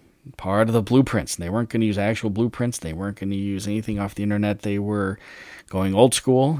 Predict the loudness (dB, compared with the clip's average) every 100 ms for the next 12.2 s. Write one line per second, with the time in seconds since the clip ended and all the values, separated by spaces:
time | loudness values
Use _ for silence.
0 | -6 -8 -2 0 0 0 0 0 2 0
1 | -2 -6 -6 -6 -4 -6 -6 -6 -4 -4
2 | -6 _ -20 -20 -20 -20 -20 -20 -20 _
3 | _ _ _ _ _ -8 -2 -2 -4 -8
4 | -6 -2 -2 -4 -8 -12 -12 -4 0 0
5 | 2 4 2 0 0 8 10 12 8 0
6 | -10 -4 -2 -2 -6 -10 -16 -16 -12 -8
7 | -6 -8 -10 -10 -6 -6 -6 -12 _ _
8 | _ -4 -4 -2 -4 0 2 2 2 -4
9 | -14 -20 -14 -6 -2 -2 -4 -6 -8 -8
10 | -12 -14 -12 -12 -12 -16 _ _ _ -4
11 | -2 -2 -4 -4 -4 -4 -2 -2 0 2
12 | 0 -2